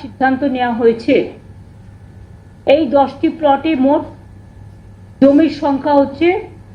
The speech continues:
দু হাজার পাঁচশো পনেরো একর। কোম্পানিগুলো যথেষ্ট বড় বড়।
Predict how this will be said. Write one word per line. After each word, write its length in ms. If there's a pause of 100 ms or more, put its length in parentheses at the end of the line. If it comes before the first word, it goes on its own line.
(1040)
দু 80 (120)
হাজার 300 (140)
পাঁচশো 340 (140)
পনেরো 300 (100)
একর। 240 (1900)
কোম্পানিগুলো 560 (100)
যথেষ্ট 320 (140)
বড় 220
বড়। 140